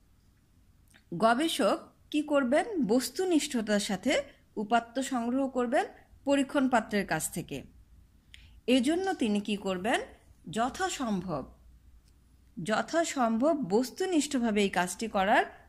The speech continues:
চেষ্টা করবেন। এক্ষেত্রে দেখা যায় যে পুরুষ, মহিলা, শিশু এবং প্রাণী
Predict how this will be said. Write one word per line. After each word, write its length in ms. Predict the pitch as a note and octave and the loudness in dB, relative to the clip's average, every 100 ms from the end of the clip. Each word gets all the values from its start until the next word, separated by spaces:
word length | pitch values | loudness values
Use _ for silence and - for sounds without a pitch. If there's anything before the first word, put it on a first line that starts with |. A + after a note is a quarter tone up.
| - | -8
চেষ্টা 340 | D4 C#4+ - C4+ | -4 -2 0 0
করবেন। 460 | A3 D3+ D3+ - - - _ _ - | 0 -2 -4 -6 -12 -20 _ _ -2
এক্ষেত্রে 560 | B3+ C#4+ F#4 F#4 F4+ C4+ | 0 0 -2 -4 0 4
দেখা 320 | F#3+ F#3+ F#3+ | 4 4 -2
যায় 300 | F3 A3+ A4 - - - F#3 | 2 2 0 -6 -20 -14 -4
যে 180 | A3 | -2
পুরুষ, 640 | G#3+ A#3+ B3+ B3+ C4 B3+ C4 | -2 0 2 4 2 2 0
মহিলা, 640 | A#3 A#3 B3 A#3 A#3 B3+ - - - | 0 2 2 4 2 0 -6 -20 -10
শিশু 680 | - B3+ B3 B3 B3+ A#3+ B3+ - - _ _ | -2 4 4 4 0 0 -2 -6 -20 _ _
এবং 580 | G3+ G#3+ G#3+ A#3+ D4+ - - - | 0 2 2 0 -2 -8 -12 2
প্রাণী 500 | A#3 A#3+ A#3+ A#3+ | 4 4 4 2